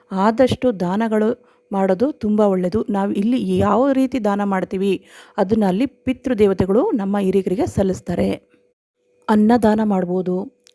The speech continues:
ರಗ್ ದಾನ ಮಾಡ್ಬೋದು, ಅಂದ್ರೆ ಬೆಡ್‌ಶೀಟ್ ದಾನ ಮಾಡ್ಬೋದು, ಚಪ್ಪಲಿ ದಾನ ಮಾಡ್ಬೋದು, ನೀವು ಛತ್ರಿ ದಾನ ಮಾಡ್ಬೋದು, ಪ್ರಮುಖವಾಗಿ ದೀಪಗಳನ್ನ ದಾನ ಮಾಡ್ಬೋದು. ಇದರಿಂದ ಅವ್ರಿಗೆ ತುಂಬ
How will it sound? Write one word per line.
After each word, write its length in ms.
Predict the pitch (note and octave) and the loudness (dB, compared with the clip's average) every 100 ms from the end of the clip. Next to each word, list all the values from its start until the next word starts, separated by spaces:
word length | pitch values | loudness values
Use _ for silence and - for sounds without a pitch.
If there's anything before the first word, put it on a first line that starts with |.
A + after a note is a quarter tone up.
| G3+ | -8
ರಗ್ 400 | G#3+ G3+ F#3+ G#3+ | -4 -4 0 0
ದಾನ 200 | G#3 G#3 | 2 2
ಮಾಡ್ಬೋದು, 500 | F#3+ F3+ F3+ F3+ G3+ | 0 0 -2 -2 -2
ಅಂದ್ರೆ 240 | G3 A#3 | -2 -2
ಬೆಡ್‌ಶೀಟ್ 540 | G3+ G3 - - G#3+ | 0 2 2 2 0
ದಾನ 180 | F#3+ F#3+ | -2 0
ಮಾಡ್ಬೋದು, 580 | F#3 E3+ E3+ F3 F3 G3 _ - - _ | -2 -2 -2 -2 -2 -6 _ -20 -20 _
ಚಪ್ಪಲಿ 420 | - G3+ - B3+ A3 | -2 -2 2 0 2
ದಾನ 200 | G3+ G3 | 2 0
ಮಾಡ್ಬೋದು, 840 | F3+ F3 F#3 F3 F3+ F3+ - _ _ _ _ _ - | 0 0 -2 -2 0 -2 -4 _ _ _ _ _ -2
ನೀವು 280 | A3+ A3+ - | 0 0 -2
ಛತ್ರಿ 500 | G3+ G3+ F#3+ - C4+ | -2 -2 0 -2 0
ದಾನ 160 | G#3+ G3+ | 0 0
ಮಾಡ್ಬೋದು, 680 | F#3+ F3+ F3 F3+ F3+ F#3 - _ _ - | -2 -2 -2 -2 -2 -2 -6 _ _ -6
ಪ್ರಮುಖವಾಗಿ 800 | G3+ A#3 A#3+ G#3+ G3+ G#3 F#3 E3+ | -2 0 2 2 0 -4 -8 -6
ದೀಪಗಳನ್ನ 560 | G3+ - B3+ A3 G#3+ D4+ G#4+ _ - | -4 0 2 2 2 0 -4 _ -2
ದಾನ 180 | G3 G3+ G#3+ | 0 2 2
ಮಾಡ್ಬೋದು. 680 | G3 F3+ F3+ F3+ F3+ F#3 _ - - | 2 0 0 0 0 -2 _ -20 -10
ಇದರಿಂದ 480 | G#3 F#3+ G3+ A#3+ C4 A3+ A3 | -4 0 2 2 4 2 2
ಅವ್ರಿಗೆ 260 | G#3 G#3 G3+ | 0 0 -2
ತುಂಬ 580 | _ - A#3 B3+ C#4 | _ -8 -2 0 2